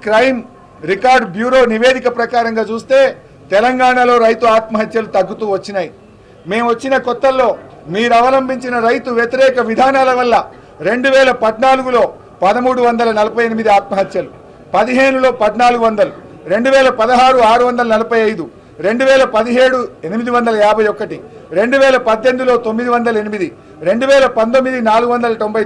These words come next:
తొమ్మిది, రెండు వేల ఇరవై నాలుగు వందల డెబ్బై ఒకటి, రెండు వేల ఇరవై ఒకటి మూడు వందల యాభై తొమ్మిది, రెండు వేల ఇరవై రెండుకి వచ్చేసరికి నూట డెబ్బై ఎనిమిదికి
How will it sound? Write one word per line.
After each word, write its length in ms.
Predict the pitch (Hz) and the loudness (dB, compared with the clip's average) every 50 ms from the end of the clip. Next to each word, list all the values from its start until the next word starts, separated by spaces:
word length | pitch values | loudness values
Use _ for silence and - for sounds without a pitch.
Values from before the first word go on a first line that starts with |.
| 214 | -4
తొమ్మిది, 260 | 208 202 202 190 170 127 - - - - - - 156 170 | -6 -6 -6 -6 -8 -10 -12 -16 -20 -20 -18 -8 -4 -4
రెండు 180 | 208 233 247 262 | -2 -2 0 0
వేల 140 | 262 269 254 247 240 233 | 2 2 2 0 -2 -2
ఇరవై 240 | 247 254 269 247 208 165 - - - - 151 170 | 0 2 2 2 2 0 -4 -14 -18 -10 -4 -2
నాలుగు 220 | 190 226 240 247 240 | 0 0 0 0 0
వందల 200 | 240 233 240 220 202 196 | 0 0 -2 -2 -2 -4
డెబ్బై 220 | 208 - 220 220 214 214 | -4 -2 0 0 0 0
ఒకటి, 260 | 214 220 214 - 170 147 - - - - - - 170 | -2 -6 -8 -8 -8 -12 -12 -20 -20 -18 -8 -4 -2
రెండు 180 | 214 233 247 277 269 | -2 0 0 2 2
వేల 120 | 269 262 247 226 | 2 4 2 2
ఇరవై 180 | 226 240 262 254 247 | 2 4 4 2 2
ఒకటి 320 | 247 247 277 262 262 254 220 147 104 - - - - 160 | 2 0 -2 -2 -2 -4 -8 -10 -12 -16 -20 -18 -10 -6
మూడు 160 | 175 208 240 254 247 | -4 -2 0 0 0
వందల 200 | 240 240 240 226 208 208 | 0 0 0 2 2 2
యాభై 220 | 214 220 214 226 220 220 220 | 2 2 2 0 -2 -2 -4
తొమ్మిది, 260 | 214 214 214 190 151 - - - - - - - 151 175 | -6 -6 -6 -8 -10 -10 -14 -20 -20 -20 -14 -8 -4 -4
రెండు 180 | 196 214 226 240 | -2 -2 0 0
వేల 140 | 240 240 226 220 202 | 2 2 2 0 0
ఇరవై 180 | 202 220 240 240 240 | 2 2 2 4 2
రెండుకి 220 | 233 226 226 226 233 | 2 0 -2 -4 -6
వచ్చేసరికి 560 | 247 - 220 196 - 202 190 190 - 208 208 185 165 - - - - - - 147 147 | -6 -6 -6 -6 -4 -4 -6 -6 -8 -8 -8 -6 -6 -8 -8 -10 -12 -14 -14 -14 -10
నూట 280 | 165 196 226 220 - - 220 214 202 175 | -8 -8 -8 -6 -2 0 2 2 2 0
డెబ్బై 280 | 196 196 160 175 196 196 190 185 | -2 -4 -2 0 -2 0 -2 -4
ఎనిమిదికి 340 | 180 185 185 185 175 180 | -4 -6 -8 -8 -10 -10